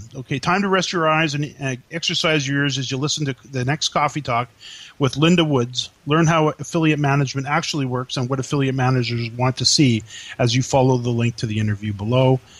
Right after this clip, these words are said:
And then there's a little picture of Linda, and then there's a, her whole, uh, article in there, and then with a link to the coffee talk interview.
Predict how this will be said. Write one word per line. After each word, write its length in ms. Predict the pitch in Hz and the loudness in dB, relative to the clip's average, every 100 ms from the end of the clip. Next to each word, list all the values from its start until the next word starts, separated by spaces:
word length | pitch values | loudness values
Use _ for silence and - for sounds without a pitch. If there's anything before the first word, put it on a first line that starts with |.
| - - _ | -20 -20 _
And 100 | 107 | -2
then 80 | 110 | 0
there's 160 | 107 107 | 0 -2
a 20 | |
little 180 | 110 113 | -4 0
picture 280 | 135 - | 0 0
of 100 | 110 | 0
Linda, 420 | 123 160 156 151 143 | 4 6 8 6 6
and 140 | 123 | 4
then 80 | 117 | 2
there's 200 | 110 113 | 0 -2
a, 40 | |
her 400 | - - 151 147 127 | -8 -4 2 4 4
whole, 440 | 131 123 120 104 107 | 4 2 0 -4 -4
uh, 220 | 113 107 | -2 0
article 460 | 120 131 131 139 123 | 2 2 2 2 4
in 120 | 117 | 4
there, 260 | 135 143 139 | 6 4 4
and 200 | 120 120 | 2 0
then 180 | 120 | 0
with 160 | 131 113 | 2 0
a 40 | |
link 240 | 120 123 - | 2 2 0
to 100 | 117 | -4
the 80 | 113 | 0
coffee 320 | 131 127 135 | 0 0 -2
talk 260 | 135 117 | -2 0
interview. 460 | 151 156 151 151 | 2 4 4 6